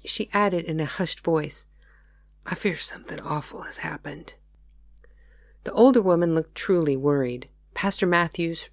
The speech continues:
reached out and gently patted his housekeeper on her shoulder as he spoke. "Do not worry so, Missus Hawkins.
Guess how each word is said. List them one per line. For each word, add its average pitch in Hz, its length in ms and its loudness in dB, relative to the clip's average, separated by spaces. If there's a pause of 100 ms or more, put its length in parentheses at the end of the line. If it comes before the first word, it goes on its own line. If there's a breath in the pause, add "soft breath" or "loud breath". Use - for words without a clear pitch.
reached 196 380 -4
out 156 320 0
and 156 260 -4
gently 180 340 0
patted 156 460 0
his 147 220 -4
housekeeper - 680 -4
on 139 140 0
her 139 80 0
shoulder 139 380 -2
as 127 100 -2
he 131 80 -2
spoke. 127 500 -6 (1200 soft breath)
"Do 156 100 -4
not 156 280 -2
worry 110 300 2
so, 104 240 -4
Missus 110 340 -8
Hawkins. 107 560 -12